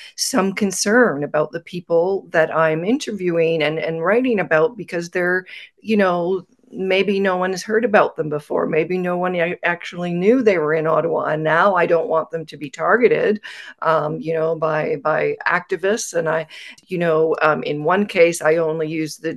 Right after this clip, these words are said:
the man's first name, and I didn't include a picture of him because his wife is a bit concerned about her, her safety if he's not at home, her physical safety. And,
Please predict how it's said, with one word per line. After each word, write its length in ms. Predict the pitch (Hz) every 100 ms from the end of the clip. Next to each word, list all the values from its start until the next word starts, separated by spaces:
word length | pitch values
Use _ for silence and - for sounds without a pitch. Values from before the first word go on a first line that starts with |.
| -
the 120 | 156
man's 720 | 165 160 160 147 - - - _
first 500 | _ - 170 147 -
name, 360 | 202 240 262 208
and 100 | 165
I 220 | 156 151 - - -
didn't 300 | 175 180 - - _
include 360 | 175 175 190 170
a 60 | 156
picture 460 | - 262 - 247
of 100 | 226
him 200 | 240 226
because 260 | 214 208 196
his 160 | 214
wife 340 | 220 214 381 -
is 140 | 160
a 40 | 165
bit 200 | 165 -
concerned 580 | 185 - 262 370 175
about 260 | - 156 151
her, 360 | - 160 160 - - -
her 160 | 175 170
safety 580 | - 247 247 - 156
if 100 | 147
he's 240 | 151 156 156
not 220 | 160 151
at 100 | 165
home, 440 | - 269 165 147
her 180 | 151 160
physical 460 | 156 180 175 175 175
safety. 560 | - 208 208 - 143
And, 180 | 127 131